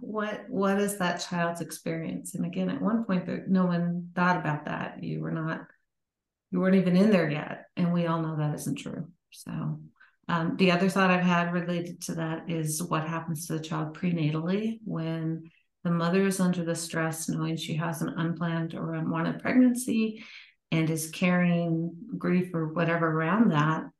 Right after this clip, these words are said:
I mean, adoption is not, um, "Oh, yay, I get to give a child for adoption." It's not that kind of experience for the mother. And so that was one of the things that really trigger-,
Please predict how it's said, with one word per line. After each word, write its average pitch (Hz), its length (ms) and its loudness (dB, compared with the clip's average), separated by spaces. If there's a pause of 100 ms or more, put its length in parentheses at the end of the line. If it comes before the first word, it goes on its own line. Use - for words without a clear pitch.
I 175 60 0
mean, 170 200 2
adoption 185 520 4
is 180 180 4
not, 165 420 -2
um, 165 400 -4 (300)
"Oh, 269 100 6
yay, 254 520 6
I 185 80 2
get 190 200 -2
to 180 180 0
give 180 240 0
a 180 60 2
child 170 280 0
for 175 80 0
adoption." 165 560 0
It's - 160 -8
not 160 240 -2
that - 160 -6
kind 175 160 4
of 160 60 2
experience 156 800 2 (560)
for 196 100 6
the 180 100 6
mother. 175 520 6
And 170 260 -2
so 156 540 -2
that 165 240 0
was 175 120 0
one 165 160 0
of 160 60 0
the 156 80 -2
things 165 200 -2
that 165 100 -6
really 156 200 2
trigger-, 165 440 -2